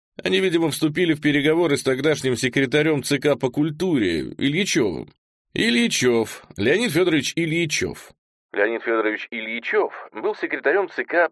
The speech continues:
по идеологии, а не по культуре. Позднее, после того, как Хрущёва уволили, до нас доходили слухи, что Хрущёв очень раскаивался во всей этой истории, во всём, что он там затеял. Он говорил:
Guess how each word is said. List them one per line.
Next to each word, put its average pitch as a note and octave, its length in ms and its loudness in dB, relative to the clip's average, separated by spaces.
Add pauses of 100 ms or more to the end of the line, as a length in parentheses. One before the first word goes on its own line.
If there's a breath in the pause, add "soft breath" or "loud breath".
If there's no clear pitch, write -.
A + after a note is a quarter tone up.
по C3+ 100 0
идеологии, C3+ 1000 -2
а - 80 -4
не G2 80 -6
по F#2+ 100 -10
культуре. - 460 -10 (460)
Позднее, D#3+ 680 2
после A#2+ 280 -2
того, E3 180 2
как C3 140 0
Хрущёва C#3 440 0
уволили, C#3 640 2
до G#2 160 0
нас G3 180 0
доходили D#3 460 0
слухи, D#3+ 420 -2
что B2+ 240 0
Хрущёв C#3+ 720 0
очень - 260 0
раскаивался E3 880 2
во A2+ 140 2
всей A2+ 260 2
этой A#2+ 220 0
истории, A2 720 0
во A2+ 160 -2
всём, B2 180 0
что G#2+ 180 -2
он G#2 120 -2
там G#2 180 0
затеял. G2+ 600 -4 (720 soft breath)
Он F#3 120 0
говорил: F#3+ 600 4